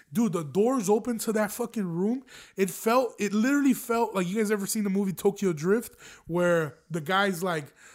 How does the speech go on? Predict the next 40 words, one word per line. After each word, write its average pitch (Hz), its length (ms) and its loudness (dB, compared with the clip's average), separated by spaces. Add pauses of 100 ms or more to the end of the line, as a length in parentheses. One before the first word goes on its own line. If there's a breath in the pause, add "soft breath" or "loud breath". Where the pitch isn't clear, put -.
(140 loud breath)
"Oh, 175 460 2
um, 156 420 0 (440 soft breath)
you 180 180 2
ever, 170 260 -2
you 185 100 2
ever 170 160 0
heard 180 160 0
of 151 100 -2
D 170 160 -4
K?" 190 400 -2
And 160 100 -4
he's 165 160 -4
like, 135 260 -12 (260)
"What's 175 260 -2
D 175 160 -4
K?" 185 380 -6 (420 soft breath)
And 151 80 -6
he's 165 240 -2
like, 135 260 -6 (320)
"It 175 100 -6
mean 160 260 -4
Drift 202 320 2
King." 143 380 -6
He's 131 180 -14
like, 127 120 -14
"Oh, 165 140 -6
I 139 80 -6
thought 160 160 -8
he 151 100 -6
was 143 80 -8
talking 147 180 -12
about 147 140 -8
Donkey 180 220 -4
Kong," 143 240 -12
or 160 80 -10
some 220 120 -6
shit 233 140 -2
like 160 140 -4
that, 147 100 -8
right? 170 220 -4